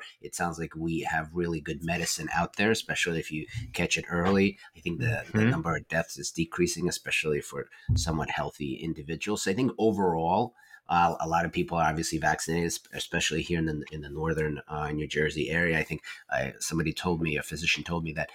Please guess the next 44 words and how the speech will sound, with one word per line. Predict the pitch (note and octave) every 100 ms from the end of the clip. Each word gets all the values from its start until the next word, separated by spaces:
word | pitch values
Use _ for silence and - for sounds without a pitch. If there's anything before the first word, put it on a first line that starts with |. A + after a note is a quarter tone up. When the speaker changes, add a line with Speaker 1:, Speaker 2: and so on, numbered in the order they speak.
| - -
Speaker 1:
I |
think | F2+ E2+
in | D2+ C#2+
Ridgewood, | E2+ F2 G2+ E2 -
up | E2
to | - D#2
ninety | E2 F2 E2
percent | E2+ - D#2
of | D#2+
people | D#2 F#2
are | F2+
vaccinated, | E2+ D#2+ - D#2+ F2 F#2 F2
and | F2
in | D#2
Bergen | E2+ E2 D#2
County, | C#2+ D#2 E2+ F#2+
Speaker 2:
Mm. | E2+
Speaker 1:
where, | D#2+ D2 - - -
where | C#2+ D2+
we | D#2 D#2
are | D2+
right | C#2+ C#2 D#2
now, | D#2+ E2 - - _
uh, | C#2 C#2+
about | C#2+ -
eighty | F2 F2
percent. | - - F#2 G2+ _ - -
So | - G2 F#2 - G#2
the |
chances | F#2 A2+ A#2 A2+ G2+
of | F2+
you | G2 G#2 F#2+
dying | E2+ G2 F#2+ G2 G2+
from | G2 F2+
covid | - F#2 F2
nowadays | F2 F2 F2
is, | F2 -
is, | - D#2+ - - - _
you | G2+
know, | D#2+
relatively | F#2+ F#2+ F2 E2 D#2
low. | D2+ D2+ A#2+ - _ _ -
Speaker 2:
Mm-hmm. | A#2 A2
Speaker 1:
So | G2+ A#2+ A#2 G2+ G2 F#2 F#2 F2+ F2+